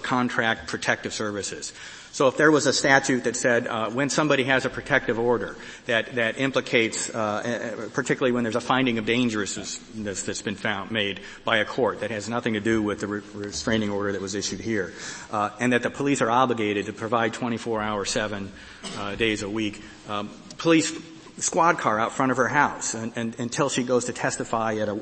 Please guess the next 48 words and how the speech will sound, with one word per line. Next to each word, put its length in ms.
at 140
a 40
hearing, 380
for 160
example. 500
That 140
would 140
be, 260
I 100
think, 220
a 80
property 480
interest. 460
Um, 220
but 100
it 100
would 140
meet 280
the 120
criteria 720
that 160
this 160
Court 300
set 240
out 280
in 140
Gonzaga, 640
that 120
it's 140
defined 460
in 80
terms 320
of 120
rights 400
to 160
her, 520
not 160
just 240
benefits 500
that 120
might 260
flow 440
from 240
a 60
criminal 460
law 200
more 200
generally. 520